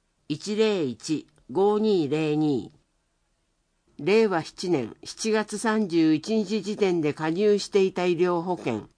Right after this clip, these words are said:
国民健康保険と後期高齢者医療制度、いずれも問い合わせ先、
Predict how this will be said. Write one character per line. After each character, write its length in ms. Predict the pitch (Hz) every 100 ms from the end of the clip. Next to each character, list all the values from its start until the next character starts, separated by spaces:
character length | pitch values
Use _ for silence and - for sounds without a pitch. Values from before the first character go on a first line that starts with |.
| _ _ _ _ _ _
国 320 | - 160 220 220
民 220 | 214 220
健 220 | 214 214
康 300 | 202 208 208
保 120 | 214
険 280 | 202 196 175
と 340 | - 123 101 - _ _ -
後 260 | 220 220
期 220 | 208 170
高 260 | - 180 180
齢 220 | 175 175
者 180 | 160 147
医 120 | 143
療 280 | 170 202 214
制 320 | - 214 190
度、 300 | 131 107 - _ _ _ _ -
い 100 | 151
ず 140 | 160
れ 140 | 185 180
も 280 | 156 139 - _ _ -
問 220 | 185 208
い 60 | 202
合 80 |
わ 100 | 185
せ 160 | 180 180
先、 460 | 156 147 139 104